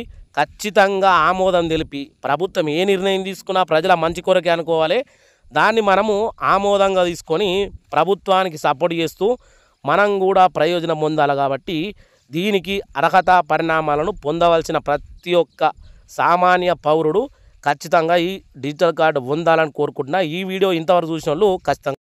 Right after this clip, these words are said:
చూసింది కదా. డిజిటల్ కార్డు నమూనా చూసిన వాళ్ళు డిజిటల్ కార్డుకు సంబంధించిన విధి విధానాలు కూడా చూడొచ్చు. చూసిన తర్వాత ఏమనిపిస్తుందంటే నాకైతే ఒక్కడే అనిపించింది. ఏది ఏమైనప్పటికీ సరే, ఇక ఐదేళ్ళు మనమే ఓటేసి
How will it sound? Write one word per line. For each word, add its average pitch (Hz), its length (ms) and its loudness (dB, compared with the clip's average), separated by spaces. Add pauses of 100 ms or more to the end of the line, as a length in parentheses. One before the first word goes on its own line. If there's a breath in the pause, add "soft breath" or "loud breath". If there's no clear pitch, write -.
(140)
చూసింది 247 320 8
కదా. 180 160 10 (520)
డిజిటల్ 247 380 -2 (100)
కార్డు 226 300 6 (160)
నమూనా 214 420 4 (140)
చూసిన 185 220 0 (100)
వాళ్ళు 185 240 4 (640)
డిజిటల్ 220 420 0 (120)
కార్డుకు 208 400 4
సంబంధించిన 175 640 0 (640 soft breath)
విధి 180 280 -2
విధానాలు 202 540 4
కూడా 208 200 4
చూడొచ్చు. 165 320 0 (560 soft breath)
చూసిన 254 300 0 (120)
తర్వాత 226 360 6 (180)
ఏమనిపిస్తుందంటే 208 720 0 (120)
నాకైతే 196 360 4
ఒక్కడే 202 220 2
అనిపించింది. 135 400 -10 (400 soft breath)
ఏది 240 340 6 (100)
ఏమైనప్పటికీ 196 720 2 (320)
సరే, 180 200 2 (200)
ఇక 156 100 -2 (200)
ఐదేళ్ళు 196 360 2 (160)
మనమే 190 300 2 (160)
ఓటేసి 185 360 -4